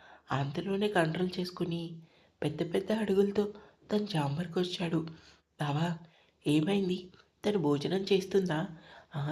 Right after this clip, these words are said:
చేస్తుంది." "ఎందుకు అలా ఉన్నావు?" "ఏం లేదు" అంటూ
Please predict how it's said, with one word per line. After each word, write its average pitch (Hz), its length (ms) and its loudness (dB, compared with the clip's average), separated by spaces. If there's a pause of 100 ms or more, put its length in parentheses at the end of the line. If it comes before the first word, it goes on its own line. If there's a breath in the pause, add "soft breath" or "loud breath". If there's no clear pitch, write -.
చేస్తుంది." 180 640 0 (440)
"ఎందుకు 151 400 2
అలా 196 200 0
ఉన్నావు?" 220 340 0 (520 loud breath)
"ఏం 123 300 2
లేదు" 196 300 2
అంటూ 180 280 0